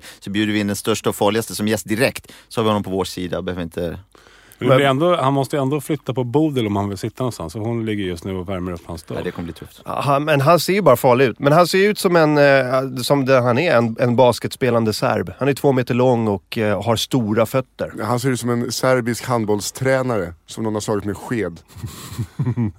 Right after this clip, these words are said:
Speaker 4: Platt bakhuvud och lite gropigt så här.
Speaker 3: Vad heter han, eh, vad, vad fan heter han, Nille? Sista, Hannibal Buress
Speaker 2: Ja.
Speaker 3: gjorde ju, gjorde ju, eh, Shaquille O'Neal-skämt.
Speaker 4: Ja.
Speaker 3: Eh, Shaquille O'Neal är ju polis i,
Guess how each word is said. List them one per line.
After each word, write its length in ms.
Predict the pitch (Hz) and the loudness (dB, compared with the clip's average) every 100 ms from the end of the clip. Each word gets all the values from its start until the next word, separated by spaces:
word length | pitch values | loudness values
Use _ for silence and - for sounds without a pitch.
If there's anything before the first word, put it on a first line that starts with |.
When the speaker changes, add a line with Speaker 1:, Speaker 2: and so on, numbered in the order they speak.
| _ - - - - _ - | _ -20 -16 -16 -16 _ 0
Speaker 4:
Platt 220 | 135 127 | 0 2
bakhuvud 420 | 123 110 - 117 104 | 2 2 0 -2 0
och 80 | |
lite 260 | 107 113 117 104 - 104 - | 0 -4 -6 -8 -14 -16 -18
gropigt 480 | - 127 110 - 127 | -6 -4 -4 -4 -6
så 100 | - | -6
här. 120 | 92 - - 135 - - - 143 131 | -12 -14 -16 -16 -14 -14 -14 -16 2
Speaker 3:
Vad 140 | 147 | 4
heter 280 | 160 175 160 | 6 4 4
han, 300 | 143 131 127 | 6 6 4
eh, 1080 | 127 127 120 101 104 110 101 - - 98 50 50 | 2 4 2 0 -2 -8 -8 -8 -6 -8 -10 -10
vad, 160 | 143 139 | -10 -10
vad 160 | 143 151 | -12 -8
fan 220 | 196 175 | -2 -2
heter 200 | 185 147 | 0 0
han, 80 | 120 | 0
Nille? 260 | 107 104 | 0 0
Sista, 400 | 101 131 - - 120 113 110 107 104 104 92 | -2 -6 -6 0 2 4 4 2 -2 -6 -6
Hannibal 360 | 113 160 156 151 | 0 2 4 4
Buress 500 | 151 147 95 - - | 6 4 2 -2 2
Speaker 2:
Ja. 160 | 143 202 | 4 4
Speaker 3:
gjorde 260 | 139 131 | 4 4
ju, 80 | 131 120 135 123 127 | 2 0 -2 0 2
gjorde 240 | 131 123 123 | 2 2 2
ju, 360 | 120 117 120 | 2 2 4
eh, 460 | 117 113 113 110 123 | 4 4 2 -2 -4
Shaquille 440 | - 120 131 113 | -2 -2 0 -2
O'Neal-skämt. 880 | 117 123 110 - 120 107 - - - - - - | 0 0 -2 0 -2 -2 -6 -14 -18 -20 -20 -8
Speaker 4:
Ja. 380 | 104 104 98 95 | 0 2 2 0
Speaker 3:
Eh, 240 | 117 110 | -2 -2
Shaquille 400 | 107 147 139 143 | -2 -2 0 2
O'Neal 340 | 139 147 143 139 | 4 4 2 2
är 40 | |
ju 140 | 139 131 | 2 2
polis 640 | - 139 165 131 - - - | 0 0 0 -2 -6 -8 -6
i, 280 | 127 123 | -2 0